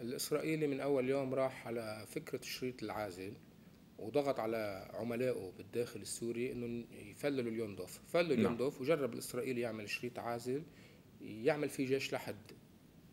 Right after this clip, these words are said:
Speaker 1: سوري بيشبه جيش لحد اللي كان موجود بجنوب لبنان.
Speaker 2: صحيح.
Speaker 1: طلع حزب الله والجيش العربي السوري ومجموعات المقاومة السورية وجهوا ضربات قاسية لجيش اللحد السوري. اليوم معتقد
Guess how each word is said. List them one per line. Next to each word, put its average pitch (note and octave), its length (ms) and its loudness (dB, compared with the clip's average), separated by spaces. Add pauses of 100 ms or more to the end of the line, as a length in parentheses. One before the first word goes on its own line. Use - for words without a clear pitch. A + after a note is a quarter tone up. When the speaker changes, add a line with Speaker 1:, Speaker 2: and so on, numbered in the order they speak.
(260)
Speaker 1:
سوري - 340 0 (320)
بيشبه A#2 220 -2
جيش A2 260 0
لحد A2+ 200 -2
اللي G2 120 -6
كان A#2 140 -2
موجود A2 300 -2
بجنوب G2 240 -8
لبنان. F#2+ 160 -10
Speaker 2:
صحيح. - 260 2 (1040)
Speaker 1:
طلع E3+ 200 8
حزب C3+ 280 -2
الله A#2+ 220 2
والجيش A2 340 0
العربي A2 280 -2
السوري G#2+ 500 -6
ومجموعات A#2 680 -2
المقاومة A#2 500 -2
السورية G#2 640 -6 (500)
وجهوا C#3+ 380 4
ضربات C#3 420 4
قاسية C3 460 -2 (260)
لجيش A#2 280 -2
اللحد G#2+ 360 -4 (880)
السوري. - 440 0 (440)
اليوم E3+ 300 6
معتقد C#3 420 4